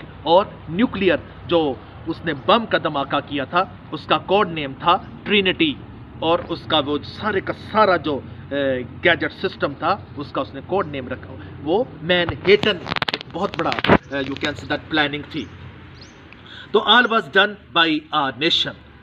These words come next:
ये सारा का सारा किया धरा एक ऐसी कौम ने किया था। उन हर वाइल्ड पैशन जो अब गजबनाक और अपने गम और गुस्से में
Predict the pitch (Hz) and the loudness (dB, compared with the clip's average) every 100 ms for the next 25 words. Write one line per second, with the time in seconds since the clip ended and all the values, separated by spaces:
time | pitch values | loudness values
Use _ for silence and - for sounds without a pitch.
0 | - 170 - 220 196 170 165 - 165 143 | -4 -4 4 4 6 4 0 0 4 4
1 | 139 151 143 127 143 139 110 - 160 160 | 2 0 -2 -2 -4 -4 -6 0 2 2
2 | - 151 - 147 - - 185 196 175 151 | 0 -4 -2 -4 -4 -2 4 4 4 -2
3 | - 139 131 135 131 107 - - 180 185 | -6 -4 -4 -4 -8 -8 -18 -8 0 0
4 | 165 185 - - - 117 165 208 208 180 | 4 2 2 -12 -18 0 6 8 6 2
5 | 165 151 - 139 98 _ - - - 165 | -2 -2 -2 -4 -10 _ -20 -20 -4 0
6 | 151 120 170 143 120 104 135 160 170 143 | 0 0 0 0 -4 -8 0 4 4 4
7 | - - - - 165 170 - 156 - 160 | -4 -20 -14 2 4 4 2 -2 0 -2
8 | 226 - - 170 180 151 - 185 - 214 | -2 -6 -6 0 0 0 -6 -8 2 2
9 | 160 127 | 2 -2